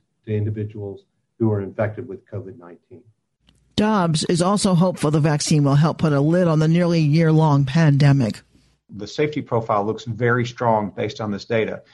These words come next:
Speaker 3: So we're feeling increasingly confident that this is a vaccine that not only is gonna be effective and to help protect those who are at the front lines, those who are most vulnerable, but also help us start to get a lid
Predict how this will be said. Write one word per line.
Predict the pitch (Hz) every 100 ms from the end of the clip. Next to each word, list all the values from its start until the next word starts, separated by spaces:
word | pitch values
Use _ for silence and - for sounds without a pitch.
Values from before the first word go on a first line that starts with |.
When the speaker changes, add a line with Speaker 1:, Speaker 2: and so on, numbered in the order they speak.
| _
Speaker 3:
So | - - 110
we're | 104 117 110
feeling | 107 127 110 -
increasingly | 139 143 135 139 131 127 107
confident | - - 127 120 90 - _ _ _ _
that | 113 107 -
this | 123 139
is | 120
a | 104
vaccine | 113 - - 123 117 104 _ _
that | 117 -
not | 117 110 -
only | 151 156
is | 139 120
gonna | 123
be | 104 104
effective | - 120 - - - _ _ _ _ _ _ -
and | 123 117
to |
help | 113 120 120
protect | 123 - 143 127 - _ _ _ _ -
those | 120 120 120
who | 113
are |
at |
the | 104
front | - 143
lines, | 147 139 160 160 - _ -
those | 113 123
who | 127
are | 110
most | 110 -
vulnerable, | 98 127 147 151 165 165 _ _ - -
but | 123
also | 180 190 151
help | 123 131 131 -
us | 127 123
start | - 120
to | 117
get | 120
a | 107
lid | 104 135 117 104 -